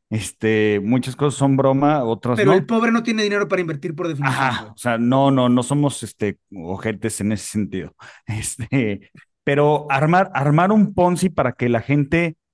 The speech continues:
Speaker 1: te dé cien o te dé mil pesos, no te va a dar.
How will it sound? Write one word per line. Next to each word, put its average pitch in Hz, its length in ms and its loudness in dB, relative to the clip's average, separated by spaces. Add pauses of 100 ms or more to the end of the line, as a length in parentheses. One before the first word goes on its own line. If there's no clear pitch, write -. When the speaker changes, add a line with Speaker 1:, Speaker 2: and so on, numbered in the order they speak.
(300)
Speaker 1:
te 123 120 0
dé 139 200 4
cien 147 560 2
o 110 260 2
te 120 140 -2
dé 120 100 2
mil 143 280 4
pesos, 131 580 -2 (380)
no 147 340 2
te 175 80 4
va 160 100 4
a 156 40 4
dar. 160 420 0